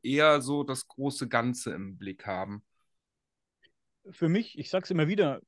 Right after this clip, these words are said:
Speaker 2: hat das alles irgendwie, das ist mein Entschluss, zu dem ich gekommen bin, denselben Ursprung. Alles hat irgendwie einen Ursprung, das Ganze.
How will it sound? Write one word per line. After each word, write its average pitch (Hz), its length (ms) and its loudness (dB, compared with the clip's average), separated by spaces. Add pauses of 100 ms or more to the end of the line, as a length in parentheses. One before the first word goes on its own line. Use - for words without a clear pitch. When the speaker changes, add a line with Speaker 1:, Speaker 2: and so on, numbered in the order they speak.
Speaker 2:
hat - 200 -10
das 139 140 -8
alles 160 340 -6
irgendwie, 151 580 -6 (640)
das - 180 -18
ist - 360 -20 (100)
mein 165 240 -4
Entschluss, 185 340 -4
zu - 100 -6
dem 160 120 -4
ich 156 80 -4
gekommen 165 360 -4
bin, 175 200 -4 (800)
denselben 151 380 -2
Ursprung. 143 420 -8
Alles - 560 -12
hat 147 140 -12
irgendwie 151 300 -6
einen 139 240 -6
Ursprung, 139 360 -10
das 123 140 -12
Ganze. 127 380 -10